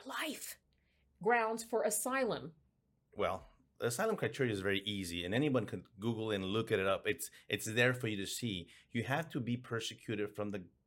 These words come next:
Speaker 2: government of where you come from. And most of these people, ninety percent of, plus of the, those will not qualify for that reason alone. Yet we ignore that. And let me tell you, you don't even hear the word asylum down there. I go to the border once a month. No one down there is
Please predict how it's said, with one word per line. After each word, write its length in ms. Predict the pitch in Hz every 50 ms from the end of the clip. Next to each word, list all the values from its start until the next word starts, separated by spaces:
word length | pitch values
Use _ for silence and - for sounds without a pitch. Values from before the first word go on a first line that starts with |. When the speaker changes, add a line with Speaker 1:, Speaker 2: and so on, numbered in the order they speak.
| _ -
Speaker 2:
government 600 | 123 131 131 131 131 117 98 92 90 87 87 - _ - - - -
of 200 | 104 104 98 104
where 100 | 123 135
you 160 | 135 143 156
come 320 | 156 - 226 247 262 254
from. 240 | - - 92 85 82 82 - - - - _ -
And 160 | 110 110 110
most 240 | 107 113 120 120 -
of 100 | 156 147
these 180 | 147 151 156
people, 420 | - - - 98 90 - 110 113 107
ninety 320 | 101 98 92 98 113 120
percent 440 | 120 120 113 - - 104 101 104 107
of, 80 | 101 101 98 - - -
plus 300 | - 104 101 98 - -
of 100 | 110 101
the, 160 | 95 98 101 - - - _ -
those 260 | 90 92 95 101 104 107
will 180 | 101 98 104
not 220 | 107 101 113 123 123
qualify 480 | - 165 208 240 247 240 - 110 98
for 160 | - - 120 113
that 180 | 131 135 123
reason 300 | 131 139 139 139 147 151
alone. 360 | 151 175 233 269 247 - - - - _ - - - - _ _ _ _ _
Yet 360 | - 117 120 139 135 135 131 120
we 200 | 117 123 131 131
ignore 380 | 123 117 120 123 131 143 139
that. 180 | 123 104 98 -
And 80 | 135 143
let 80 | 180
me 60 | 226 240
tell 200 | 247 - 180 139
you, 220 | 107 104 101 - - - _ _ _ _ _ -
you 180 | - 160 190
don't 180 | 220 214 208 190
even 200 | 185 185 165 139
hear 280 | 117 107 123 135 139
the 100 | 131 123
word 200 | 110 98 104 95
asylum 480 | 95 90 - - 90 95 95 92 90 87
down 160 | 82 82 82
there. 160 | 82 82 85 - - - -
I 120 | - 143
go 120 | 139 147 151
to 60 | 135
the 100 | 110 107
border 300 | 101 98 104 107 104 104
once 320 | 98 95 110 110 104 -
a 60 | - 95
month. 320 | 98 101 92 87 80 - - - - - _ -
No 260 | 123 135 156 180 185
one 260 | 170 156 131 120 113
down 240 | 110 107 107 110 107
there 220 | 104 101 104 104 -
is 300 | - 107 98 95 90 -